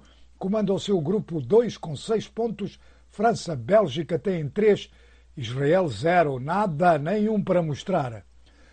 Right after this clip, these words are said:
Inglaterra também está hoje em ação contra a Finlândia, mas isso é na Liga B,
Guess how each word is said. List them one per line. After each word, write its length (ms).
Inglaterra 800
também 240
está 220
hoje 240
em 60
ação 340
contra 260
a 60
Finlândia, 640
mas 180
isso 480
é 160
na 100
Liga 320
B, 380